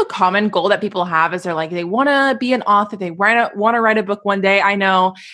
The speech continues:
in my childhood, I wrote a lot of books, quote unquote. <laughs>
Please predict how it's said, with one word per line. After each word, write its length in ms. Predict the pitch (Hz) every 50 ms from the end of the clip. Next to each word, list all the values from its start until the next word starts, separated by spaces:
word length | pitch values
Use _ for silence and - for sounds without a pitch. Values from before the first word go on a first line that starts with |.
| - - -
in 140 | 202 214
my 160 | 214 214 220 214
childhood, 580 | - - 214 233 240 220 190 - 220 190 185 -
I 120 | - 185 190
wrote 340 | 185 175 190 190 208 214 - _ 190
a 60 | 190
lot 280 | 175 175 180 170 165
of 160 | 170 170 170 160 - -
books, 480 | - _ 180 165 170 180 - - - _ _ _ _
quote 200 | - 202 190 185
unquote. 520 | 190 196 208 - 285 226 208 233 269 - -
<laughs> 60 | -